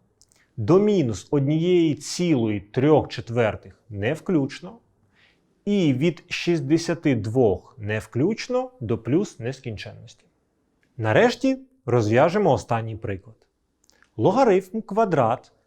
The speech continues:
за основою два від х мінус п'ять логарифмів за основою два від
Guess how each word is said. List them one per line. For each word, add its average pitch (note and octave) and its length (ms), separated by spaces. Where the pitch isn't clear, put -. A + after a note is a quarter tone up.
за B2 200
основою G#3+ 560
два G#2 540
від G3+ 320
х - 240
мінус D#3+ 540
п'ять C#3 600
логарифмів A#2 680
за A2+ 180
основою B2+ 640
два G#2 500
від G2 280